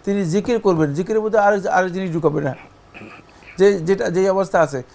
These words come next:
সালাত আদায় করতেছেন, এর মধ্যে আবার অন্য জিনিস ঢুকাই দেবে, দিতে পারবেন না।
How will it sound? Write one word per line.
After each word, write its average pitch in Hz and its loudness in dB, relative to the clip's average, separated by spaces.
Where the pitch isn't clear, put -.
সালাত 208 4
আদায় 240 4
করতেছেন, 208 -2
এর 190 2
মধ্যে 202 4
আবার 208 4
অন্য 180 0
জিনিস 180 -4
ঢুকাই 156 2
দেবে, 131 -4
দিতে 139 -8
পারবেন 143 -6
না। 131 -18